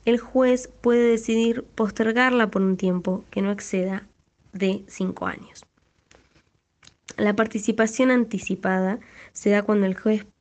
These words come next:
puede, a pedido de parte, porque existen causas graves, autorizar la participación antes del tiempo pactado por convenio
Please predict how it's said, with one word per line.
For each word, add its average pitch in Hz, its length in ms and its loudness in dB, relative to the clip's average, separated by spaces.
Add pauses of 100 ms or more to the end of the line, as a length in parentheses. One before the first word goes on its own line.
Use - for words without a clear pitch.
(100)
puede, 220 460 4 (140)
a 190 120 -2
pedido 185 320 0
de 190 120 0
parte, 214 580 0 (400)
porque 190 240 0
existen 208 520 0
causas 196 400 0
graves, 185 440 0
autorizar 220 640 0
la 247 160 0
participación 202 840 -4 (100)
antes 202 360 2
del 185 160 0
tiempo 185 360 -2
pactado 190 580 -2 (440)
por 254 240 2
convenio 202 680 2